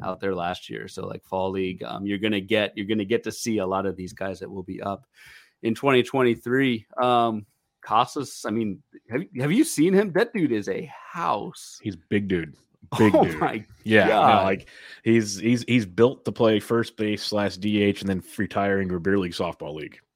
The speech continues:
Speaker 1: Man, he is, uh, yeah, he's, he's, I mean, it's not like a Vogelbach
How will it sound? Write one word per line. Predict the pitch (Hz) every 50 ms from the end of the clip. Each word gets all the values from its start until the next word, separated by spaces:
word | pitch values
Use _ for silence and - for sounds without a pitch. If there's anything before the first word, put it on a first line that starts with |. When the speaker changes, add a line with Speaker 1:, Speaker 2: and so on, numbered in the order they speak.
| _ _ _ _ _ _ _ _ _ _ - 170
Speaker 1:
Man, | 170 151 127 104 85 80 82 82 - _ -
he | 151 156 160 147
is, | 127 113 104 95 - - -
uh, | - 110 104 101 98 98 95 92 92 92 98 98 _ _ _ _ _ _ _ -
yeah, | 120 120 120 110 95 85 - _
he's, | - 135 151 160 - -
he's, | 143 160 160 -
I | 156 156
mean, | 170 170 165
it's | 160 - -
not | 156 160 202 214
like | 202 185 151 147
a | 135 123
Vogelbach | 117 113 123 131 139 147 143 143 143 135 127 131 127 123 123 120